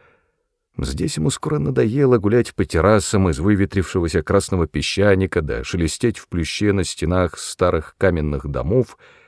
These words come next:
и, стремясь поскорее выбраться в поля, ветерок снова пронесся через город между чопорных вилл аристократического квартала Уэлл-Холл,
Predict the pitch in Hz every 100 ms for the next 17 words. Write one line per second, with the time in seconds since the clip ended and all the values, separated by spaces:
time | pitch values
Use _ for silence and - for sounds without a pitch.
0 | _ _ _ _ _ - 67 - - 92
1 | 131 - - 123 - 104 123 117 101 107
2 | 101 - 92 - - 71 65 101 123 117
3 | - - _ - 78 78 120 156 - -
4 | - 113 135 127 120 98 95 123 113 113
5 | - 90 78 62 65 113 123 120 - 95
6 | 78 62 60 - - 131 110 107 80 -
7 | 78 110 110 101 92 - 92 85 80 113
8 | - - 95 87 87 82 - 95 80 65
9 | 69 120 117 110 - 120 117 107